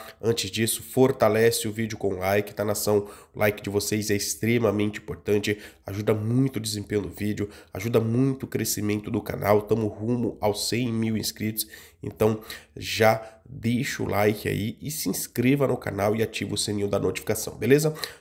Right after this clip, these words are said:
Vamos direto pro que interessa então, porque é isso mesmo, tá? Flamengo, Mengão venceu aí dois a zero Palmeiras, abriu grande vantagem aí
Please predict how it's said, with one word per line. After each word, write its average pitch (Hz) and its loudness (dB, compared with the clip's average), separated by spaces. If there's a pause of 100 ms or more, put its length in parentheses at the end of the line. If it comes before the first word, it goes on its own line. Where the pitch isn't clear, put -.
(100)
Vamos 131 2
direto 123 2
pro - -4
que - -8
interessa 110 0
então, 110 -6
porque 113 -4
é 110 2
isso 110 0
mesmo, 117 0
tá? - 0 (380)
Flamengo, 113 2
Mengão 107 2
venceu 107 0
aí 98 2
dois 107 -2
a 101 2
zero 104 0
Palmeiras, 110 0 (400)
abriu 104 0
grande 117 2
vantagem 101 2
aí 98 2